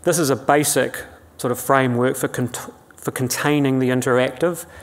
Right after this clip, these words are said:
Uh, it sets out standard directory structures, places for images, video, styles, that sort of thing. The third part is the Deeds player.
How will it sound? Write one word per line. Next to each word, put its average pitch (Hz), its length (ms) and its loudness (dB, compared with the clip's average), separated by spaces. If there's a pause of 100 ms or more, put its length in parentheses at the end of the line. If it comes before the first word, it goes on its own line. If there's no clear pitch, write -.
(280)
Uh, 120 300 0
it - 40 -10
sets 131 360 -2
out 117 380 -2
standard 127 500 -2
directory 123 500 -2
structures, 123 640 -2
places 120 420 -2
for 135 120 -4
images, 117 460 -4
video, 113 680 0 (400)
styles, 110 680 -2
that 117 180 -4
sort 110 180 -4
of 113 100 -8
thing. 107 340 -4 (1800)
The 131 80 -4
third 196 340 2
part 147 420 2
is 131 640 0
the 123 180 2
Deeds 135 500 -2
player. 127 640 0